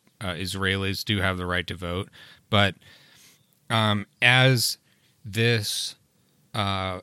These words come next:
fanatical right-wing nationalism has taken hold in Israel, Jewish democracy has been eroded, even for Jews in Israel,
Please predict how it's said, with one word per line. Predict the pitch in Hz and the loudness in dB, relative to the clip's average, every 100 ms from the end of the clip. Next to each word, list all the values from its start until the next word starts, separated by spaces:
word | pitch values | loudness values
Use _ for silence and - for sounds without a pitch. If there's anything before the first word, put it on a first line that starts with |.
| - | -14
fanatical | - - 117 104 117 123 - 110 107 | -12 -4 0 2 2 0 -4 -4 -4
right-wing | 98 104 107 110 101 92 | -2 -2 -2 -2 -2 -2
nationalism | 92 113 - 98 87 82 87 80 78 | -2 -2 -4 -6 -8 -8 -10 -12 -12
has | 95 85 80 | -12 -10 -10
taken | - 107 98 | -4 -4 -4
hold | 110 180 160 | -4 -2 -2
in | 87 | -6
Israel, | 80 95 82 80 80 80 80 _ 95 | -6 -6 -4 -6 -8 -10 -14 _ -10
Jewish | - 113 156 113 - | -2 2 4 2 0
democracy | 107 98 120 - 101 - 82 76 | -2 0 2 0 -4 -6 -8 -8
has | - 107 95 | -2 0 0
been | 95 98 | -2 -4
eroded, | 85 82 92 92 85 80 - | -4 -4 0 0 -4 -8 -10
even | 123 175 175 156 | 0 0 2 0
for | 139 - 117 110 92 | -2 -4 -2 -2 -4
Jews | 85 107 120 120 113 101 - | -6 0 2 2 2 -2 -4
in | 113 110 | -6 -6
Israel, | 90 107 101 80 69 71 | -4 -4 -4 -8 -12 -16